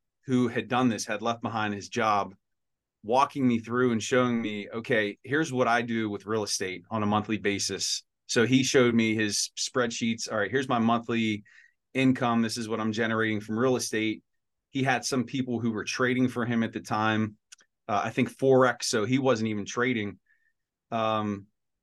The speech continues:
and it, it, it sounds, it sounds like I, I took a leap, and I really did,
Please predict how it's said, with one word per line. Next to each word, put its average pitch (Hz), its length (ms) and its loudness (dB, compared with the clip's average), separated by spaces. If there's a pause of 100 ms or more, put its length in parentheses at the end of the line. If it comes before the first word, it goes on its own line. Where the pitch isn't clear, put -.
and 131 320 0 (920)
it, 120 200 -10
it, 131 180 -6
it 131 140 0
sounds, 175 640 4 (220)
it 127 140 -2
sounds 151 400 2
like 127 320 0 (320)
I, 110 180 -6
I 123 120 0
took 170 260 0
a 127 60 2
leap, 143 300 0
and 117 80 0
I 113 60 0
really 113 380 2
did, 127 340 2